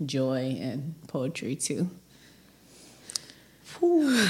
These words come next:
Speaker 2: So, you know, now I can. I
Speaker 1: Mm-hmm.
Speaker 2: found a new love within myself in this universe. So now I could talk about love.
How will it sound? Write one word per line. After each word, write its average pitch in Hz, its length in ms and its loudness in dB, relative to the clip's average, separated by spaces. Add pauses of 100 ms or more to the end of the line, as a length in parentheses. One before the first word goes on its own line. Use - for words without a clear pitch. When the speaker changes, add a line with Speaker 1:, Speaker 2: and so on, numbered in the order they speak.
(420)
Speaker 2:
So, 123 540 4
you 311 100 0
know, 392 280 -2 (600)
now 294 280 8
I 147 80 10
can. 127 420 0 (380)
I 175 40 2
Speaker 1:
Mm-hmm. 135 200 -2
Speaker 2:
found 160 220 4
a 123 40 2
new 127 180 4
love 123 380 2
within 123 320 0
myself 196 800 0 (560)
in 117 180 2
this 110 220 -2
universe. 233 600 8
So 117 400 6 (120)
now 117 260 4
I 110 80 4
could 113 180 -2
talk 117 240 -4
about - 320 -4
love. - 380 -4